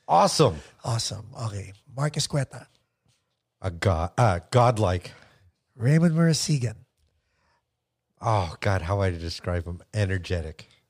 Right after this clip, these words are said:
Speaker 2: Mike Dizon of Teeth and Sandwich.
Speaker 1: Uh, uh, s-, it's actually, like, seven, seventy thousand words. Uh, I don't know how to describe it. He's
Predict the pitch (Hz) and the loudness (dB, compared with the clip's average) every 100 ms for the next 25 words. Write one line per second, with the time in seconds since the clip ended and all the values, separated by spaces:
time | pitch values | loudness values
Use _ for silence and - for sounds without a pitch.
0 | _ _ _ _ _ _ _ _ _ _ | _ _ _ _ _ _ _ _ _ _
1 | 107 143 170 170 120 160 143 151 139 117 | -6 0 0 0 0 2 2 2 0 -4
2 | - 147 131 - 113 107 - 104 98 92 | -10 -6 -6 -6 -10 -8 -6 -6 -8 -14
3 | - - - - _ _ _ _ _ _ | -18 -18 -18 -18 _ _ _ _ _ _
4 | - 107 98 87 85 _ _ _ _ _ | -8 -4 -2 -4 -8 _ _ _ _ _
5 | _ 110 104 95 87 - _ _ _ _ | _ -4 -2 -2 -4 -10 _ _ _ _
6 | _ _ - 123 - 143 - 120 101 98 | _ _ -12 -6 -2 -2 -2 -2 -2 -4
7 | - - - 120 120 101 - - - 123 | -4 -4 0 0 0 -6 -12 -2 2 2
8 | 120 - 101 104 95 101 101 - - - | 2 2 2 2 2 2 2 0 -12 -18
9 | - - 123 110 104 98 - - _ _ | -14 2 4 6 6 2 -6 -20 _ _
10 | - - 147 156 151 131 131 123 117 - | -20 0 4 4 4 4 4 4 2 2
11 | 123 113 110 104 117 107 | 2 2 2 2 0 -2